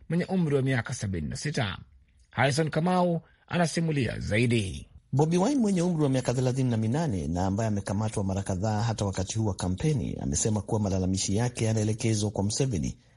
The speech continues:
Speaker 2: pamoja na maafisa tisa wa ngazi ya juu wa usalama kwa kumlenga yeye, wafuasi wake pamoja na asasi za kiraia. Akizungumza na wanahabari kabla ya polisi kumtoa kwenye gari lake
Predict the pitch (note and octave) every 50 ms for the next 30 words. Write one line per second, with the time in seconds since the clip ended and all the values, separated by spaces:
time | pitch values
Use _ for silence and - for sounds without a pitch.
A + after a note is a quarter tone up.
0 | _ - - A2+ A2 A2 G#2 A2 G#2+ G2+ G2+ F#2+ G2+ - G#2 - G#2 F#2 - -
1 | A2 G#2+ - - F2+ F2+ F#2 F#2+ G2+ F#2+ F#2+ G2 F#2+ F2+ F2+ G2 G#2+ G2 F2+ F2
2 | F#2 - F#2+ F#2 A#2 A#2+ A2+ A2 G#2+ G2+ - - - G#2 - - G2 F#2+ F#2 F#2
3 | F2+ E2+ D#2 D#2+ G#2 B2 B2 A#2 A2+ A2+ A2+ - - - - - - - _ _
4 | - - - - C3+ B2 - - C3+ C3+ C3 B2+ - A#2 A#2+ A2 A2+ A#2+ A#2 G#2+
5 | G#2+ G#2 G#2+ G#2 G2+ - - G#2 F2+ F2+ - D2 C#2 D2+ - - D2 D2+ D2 D2+
6 | E2 D2 C2 - - - _ _ _ _ _ _ _ _ _ _ _ _ _ -
7 | - - E3 D3+ D3+ D#3+ F3+ G#3 G#3 G3+ F3+ E3+ E3 E3 E3 D#3+ D#3 D3 D3+ D3+
8 | C#3+ C3 - D3+ D3 C#3+ C3 C3 B2 - - B2 B2+ C#3+ C#3 - B2 - - B2+
9 | B2 A#2 - C3+ B2 A#2+ - A2 A2 G#2+ A2 G#2+ G2+ G#2+ G#2 G#2+ C#3 D3 C#3 -
10 | - - A#1+ -